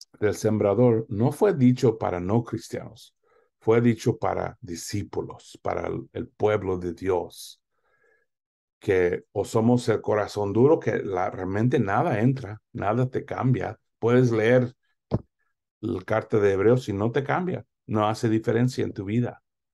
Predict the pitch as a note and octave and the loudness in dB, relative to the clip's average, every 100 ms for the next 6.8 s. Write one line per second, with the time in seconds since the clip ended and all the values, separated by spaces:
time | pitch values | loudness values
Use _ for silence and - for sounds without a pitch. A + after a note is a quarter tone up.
0 | _ _ _ _ _ A2+ G#2 A2+ A#2+ B2 | _ _ _ _ _ -2 2 2 2 2
1 | A2+ A2+ G#2 G2+ G2+ G#2 F#2+ F#2+ F#2 B2 | -2 -2 -2 -2 -2 0 2 2 4 4
2 | D#3+ - - - F#2+ F2 - F#2 F2 F#2 | 2 -2 -10 -8 -6 -6 -6 -4 -4 -2
3 | F#2+ - - - - - C#3 C3 D3+ C#3 | -4 -4 -10 -10 -6 -4 -4 -4 -2 -2
4 | B2+ A2+ A2+ G2 A2+ C#3+ C#3+ C#3 A2+ G#2 | -2 -4 -4 -6 -2 0 2 2 2 0
5 | C3+ D#3 D3+ A#2 A#2 C3+ A#2 G#2 - A#2+ | 0 0 0 0 2 2 2 -2 -4 -4
6 | C3+ C3+ B2 C#3 C#3+ D3 C3+ | -2 -2 -4 -4 -4 -4 -8